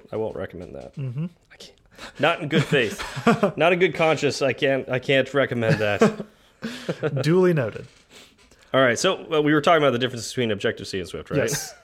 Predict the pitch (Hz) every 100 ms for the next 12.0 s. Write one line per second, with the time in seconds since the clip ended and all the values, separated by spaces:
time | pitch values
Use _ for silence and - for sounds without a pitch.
0 | - 147 123 - - 131 151 147 147 131
1 | 113 - - _ _ _ _ 147 143 135
2 | 202 180 151 - 143 - 151 156 156 127
3 | 127 131 127 120 113 110 - - 135 113
4 | - 123 120 104 101 - 120 120 - -
5 | 160 113 107 104 107 - - - _ _
6 | _ 107 - 113 - - 110 98 95 85
7 | - 107 98 - 90 90 95 - 123 -
8 | - - _ _ _ _ _ _ _ _
9 | _ _ - 139 127 120 - _ _ _
10 | _ _ - 147 127 151 156 135 - 143
11 | 147 147 147 131 123 131 127 127 127